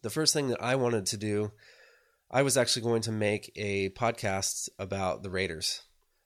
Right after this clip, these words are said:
That's right, I am a Oakland Raiders fan, and everybody can dog me now because my team blows. But, uh, this is what I was interested in, so this is what I wanted to do. I was gonna give a perspective of somebody living in San Diego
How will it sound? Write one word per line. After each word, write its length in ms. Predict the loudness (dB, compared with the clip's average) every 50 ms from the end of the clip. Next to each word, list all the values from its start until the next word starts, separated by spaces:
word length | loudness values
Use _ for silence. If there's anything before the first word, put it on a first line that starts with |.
| _ _
That's 160 | -10 -8 -2 0
right, 240 | 0 2 2 0
I 120 | -2 -2 -2
am 200 | -2 -4 -4 -4
a 300 | -2 -2 -2 0 -2 -2
Oakland 340 | -4 -6 -6 -4 -2 0 2
Raiders 300 | 2 2 2 2 0 -2
fan, 460 | -2 0 2 2 2 2 0 -2 -6 -10 -14 -20 -20 -20 -20 -20 -20 -20 -20 _ _ _ _
and 380 | -6 -4 -2 -2 -2 -2 -4 -4
everybody 300 | -6 -4 -2 -2 -2 -2
can 220 | -2 -4 -6 0
dog 280 | 0 2 2 2 2 0
me 140 | 0 0 2
now 320 | 4 4 4 4 4 2
because 680 | 0 -2 -4 -2 -2 0 0 0 0 -2 -2 -2 -4 -8 _
my 100 | -8 -8
team 500 | -6 -6 -6 -4 -4 -4 -4 -6 -8 -10 -6
blows. 600 | -4 0 0 2 2 2 0 0 0 0 -2 -2 -6 _ -20 -20 -20 -20 -20 _ _ _ _ _ _
But, 220 | 6 8 8 8
uh, 320 | 8 8 8 8 6 4 0 -6 -10 -20 -20 _ _ _ _ -2
this 160 | 2 2 2
is 120 | 2 4
what 140 | 6 6 8
I 40 | 8
was 160 | 6 6 4
interested 460 | 2 0 0 -2 -6 -4 -2 -2 -4
in, 140 | -4 -6 -6
so 100 | -4 -4
this 120 | -2 -2 -2
is 80 | 0
what 120 | 2 4 4
I 60 | 4
wanted 260 | 4 2 0 0 -2
to 100 | -6 -8
do. 240 | -6 -4 -4 -4 -4
I 100 | -6 -6
was 140 | -8 -4 -2
gonna 160 | -2 -2 0
give 260 | 0 0 0 0 0
a 140 | -6 -8 -6
perspective 720 | -4 -2 -2 0 2 0 -2 0 0 0 0 0 -4 -6 -6 -6
of 220 | -6 -6 -4 -2
somebody 340 | 0 2 2 4 4 2 2
living 360 | 4 4 2 4 4 2 2
in 120 | 2 2 2
San 280 | 0 2 2 2 2
Diego 520 | 2 4 4 4 2 2 0 -2 -2 -4